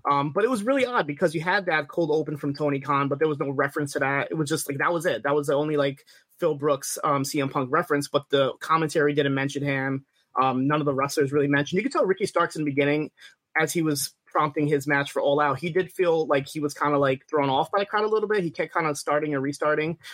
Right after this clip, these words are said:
So I'm not sure if he was he looked visually frustrated from everything that was going on. He kinda made it seem like he's been going through all this stuff, and every time he has plans, they kinda, like, get taken away from him. So he, he kinda alluded to, like,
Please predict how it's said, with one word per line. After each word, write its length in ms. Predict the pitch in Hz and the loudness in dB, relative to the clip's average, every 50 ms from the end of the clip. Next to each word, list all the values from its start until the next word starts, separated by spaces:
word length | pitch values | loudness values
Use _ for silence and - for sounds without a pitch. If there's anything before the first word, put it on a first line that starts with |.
| - | -8
So 100 | - - | -4 -2
I'm 100 | 151 151 | 0 0
not 180 | 165 220 - - | 2 0 0 0
sure 160 | - - 165 | 0 0 0
if 100 | 147 - | 0 0
he 340 | - 170 165 160 160 143 - - | -4 -4 -4 -4 -4 -6 -8 -12
was 400 | - 151 156 156 147 139 131 135 - - _ _ _ _ _ _ _ | -4 0 0 2 2 0 -4 -8 -16 -20 _ _ _ _ _ _ _
he 140 | - - 277 | -4 -2 0
looked 180 | 392 381 - | 0 0 0
visually 300 | 185 220 208 202 190 160 | -2 -2 0 0 -2 -2
frustrated 520 | 139 - 156 160 160 - 160 147 139 135 135 | 0 0 0 0 0 0 0 0 0 0 0
from 160 | - 143 139 | 0 2 2
everything 240 | 131 143 143 151 147 | 2 0 0 -2 -2
that 80 | 139 | -2
was 100 | 139 139 | -2 -2
going 160 | 143 147 143 139 | 0 0 0 0
on. 120 | 143 156 | 0 -2
He 60 | 151 | -2
kinda 180 | 151 185 175 156 | -2 -2 -2 -2
made 140 | 160 160 151 | -2 -2 -2
it 80 | 147 | -2
seem 240 | - - 156 151 151 | -2 -4 -2 -2 0
like 300 | 147 139 143 143 139 _ - - - - _ _ _ | 0 0 0 -2 -4 _ -18 -20 -20 -20 _ _ _
he's 240 | - - 208 190 160 | -4 -2 0 0 2
been 120 | 185 180 | 2 2
going 260 | 165 170 165 160 147 | 2 2 0 0 0
through 140 | 165 170 147 | 0 2 2
all 100 | 156 151 | 2 2
this 140 | 151 147 - | 0 0 2
stuff, 240 | - 156 151 147 151 | 2 2 2 2 0
and 120 | 135 131 - - | -2 -4 -2 -2
every 120 | 165 170 165 | -2 0 0
time 200 | - 160 156 170 | 0 0 0 2
he 80 | 170 | 2
has 420 | 165 160 151 147 147 143 - - - - - | 2 2 2 0 0 -2 -6 -12 -16 -20 -8
plans, 340 | - 170 165 160 156 151 139 | -4 -2 0 0 0 0 0
they 100 | 156 147 | -2 0
kinda, 220 | - 170 156 147 | 0 0 0 2
like, 300 | 147 147 147 147 - - - - - | 0 0 -2 -2 -6 -12 -20 -4 -2
get 120 | 160 156 | -2 0
taken 200 | - 180 156 160 | 2 0 0 2
away 180 | 151 147 165 180 | 2 2 2 2
from 180 | - 190 160 | 2 0 2
him. 180 | 160 147 147 147 | 2 2 2 2
So 120 | - 165 | 0 0
he, 140 | 156 160 - - - - - | -2 -2 -4 -12 -20 -14 -12
he 60 | 196 | -4
kinda 200 | - 320 349 359 320 | -2 0 2 4 4
alluded 440 | 277 170 170 175 190 196 233 226 - | 2 2 2 2 2 2 0 -2 -2
to, 100 | - 254 | -2 0
like, 240 | 226 233 220 220 - | 2 2 0 0 -2